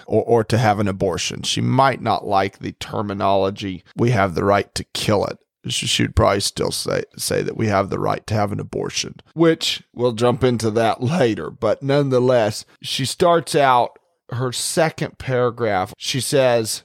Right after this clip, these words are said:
that it's very difficult to draw a line and say, "This is where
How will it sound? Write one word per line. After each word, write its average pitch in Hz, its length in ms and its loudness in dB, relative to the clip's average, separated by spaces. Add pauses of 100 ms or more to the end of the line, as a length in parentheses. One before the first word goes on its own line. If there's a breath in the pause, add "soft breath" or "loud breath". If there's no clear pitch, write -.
(120)
that 127 160 4
it's 123 160 2
very 156 300 2
difficult 139 800 -2
to 107 120 -12
draw 120 540 0
a 131 40 2
line 104 640 0 (180)
and 117 220 -4
say, 117 680 2
"This - 480 0
is 185 380 2 (240)
where 151 680 2